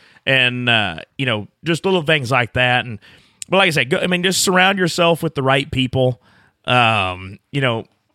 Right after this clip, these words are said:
make, make sure that you're hanging out with people that are gonna better you.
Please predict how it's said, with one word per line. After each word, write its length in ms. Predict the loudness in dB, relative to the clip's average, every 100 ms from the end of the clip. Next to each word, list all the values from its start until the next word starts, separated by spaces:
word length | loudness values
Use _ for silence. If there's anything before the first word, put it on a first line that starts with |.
| _
make, 320 | -2 -2 0
make 180 | -2 -2
sure 280 | 0 2 2
that 240 | 0 0
you're 340 | 2 2 0 -6 _ _ _ _ _ _ _ _
hanging 400 | 0 0 2 0
out 100 | 0
with 100 | 0
people 240 | 0 0 -2
that 100 | 0
are 40 |
gonna 140 | 0
better 320 | 2 2 2 -2
you. 220 | -8